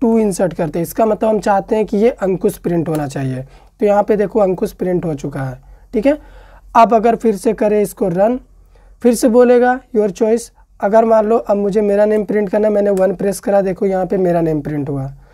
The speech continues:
तो आपके पास मल्टीपल चॉइस है, जितना केस आप बनाएंगे उतना चॉइस रहेगा, जो आप वैल्यू देंगे वही आउटपुट आएगा, ठीक है।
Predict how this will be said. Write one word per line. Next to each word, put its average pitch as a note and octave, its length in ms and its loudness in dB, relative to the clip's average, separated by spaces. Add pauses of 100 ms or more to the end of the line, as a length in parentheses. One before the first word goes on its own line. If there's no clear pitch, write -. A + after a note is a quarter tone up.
(260)
तो B3 100 4
आपके A#3 520 2
पास A#3+ 300 -2
मल्टीपल B3 560 2
चॉइस G#3 400 0
है, F3 100 -2
जितना F#3+ 320 -2
केस A3+ 280 0
आप A#3 80 2
बनाएंगे A3+ 340 0
उतना C4 240 0
चॉइस G3+ 280 0
रहेगा, D#3 320 -2 (380)
जो E3+ 280 2
आप B3+ 240 2 (100)
वैल्यू A3 240 0
देंगे A#3 280 2
वही A3+ 340 0
आउटपुट G3+ 380 -2
आएगा, D#3 240 -4
ठीक F#3+ 240 -4
है। C#4+ 100 2